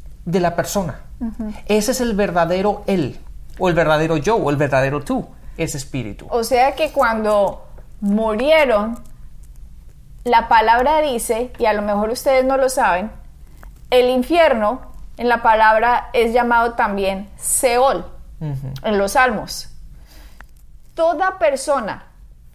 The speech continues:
Speaker 2: que haya existido, no importa que sea el imperio asirio, imperio egipcio, imperio persa,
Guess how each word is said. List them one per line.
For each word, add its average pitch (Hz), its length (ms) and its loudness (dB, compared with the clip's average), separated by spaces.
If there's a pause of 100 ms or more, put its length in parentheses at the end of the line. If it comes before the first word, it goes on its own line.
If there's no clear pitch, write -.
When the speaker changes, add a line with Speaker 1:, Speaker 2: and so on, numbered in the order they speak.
(140)
Speaker 2:
que 262 140 2
haya 247 280 4
existido, 254 720 -4 (760)
no 226 120 -6
importa 269 440 2
que 254 120 2
sea 240 540 0
el 254 220 4
imperio 254 1300 2 (880)
asirio, 277 680 0 (720)
imperio 240 680 2
egipcio, 294 640 -4 (720)
imperio 233 960 0 (440)
persa, 330 560 0